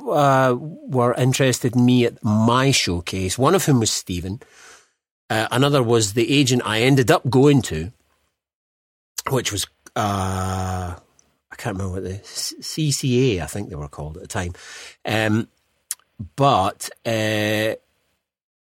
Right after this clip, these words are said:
Stephen wrote to me when I, I, I wrote to the others and told them who I was going with. Stephen was the only one that wrote back and said, "I'm really disappointed you're not <laughs> coming with me.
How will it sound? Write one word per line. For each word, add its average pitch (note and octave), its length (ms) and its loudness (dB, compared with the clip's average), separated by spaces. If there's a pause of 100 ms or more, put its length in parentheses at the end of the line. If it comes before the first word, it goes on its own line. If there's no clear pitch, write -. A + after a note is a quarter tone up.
Stephen F3 600 2
wrote F3 220 4
to C3+ 100 2
me G#2+ 100 2
when C3+ 180 4
I, D#3 200 2
I, D#3 420 -2
I - 40 4
wrote D3 460 4
to G#2+ 560 2
the A2+ 280 -2
others F#2 320 -2
and F#2 140 -4
told G#2+ 220 0
them F#2+ 120 -2
who A2 140 2
I F#2+ 60 0
was F2 180 -4
going G#2 200 0
with. E2+ 220 -6 (380)
Stephen E3+ 520 2
was A2+ 120 2
the C3 80 4
only G#3 180 6
one F#3 140 4
that D3+ 100 2
wrote B2+ 320 0
back - 460 -2 (720)
and G#2+ 180 0
said, G#2+ 500 0 (800)
"I'm G#2+ 220 0
really D#3+ 320 6
disappointed C3 800 0
you're G#2 100 -2
not G2+ 200 -2
<laughs> - 100 -4
coming B2 200 0
with G2 220 -6
me. F#2+ 400 -4